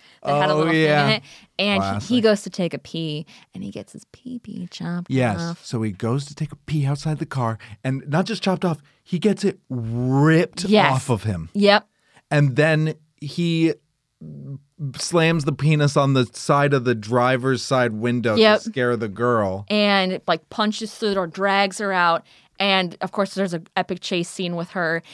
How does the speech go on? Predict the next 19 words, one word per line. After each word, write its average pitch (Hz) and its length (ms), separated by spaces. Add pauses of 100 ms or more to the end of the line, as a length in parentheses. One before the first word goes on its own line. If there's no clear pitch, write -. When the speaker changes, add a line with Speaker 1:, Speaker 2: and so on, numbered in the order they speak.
(200)
Speaker 1:
And 202 220 (300)
she 269 220
does, 202 440
um, 165 540 (160)
Brooke 185 380
is 175 220
like, 160 280
you 175 60
know, 151 320
she, - 340
I 170 40
think 220 160
she 226 60
gets 208 120
stabbed 185 240
a 185 40
couple 185 220
times. 180 280 (360)
And 196 280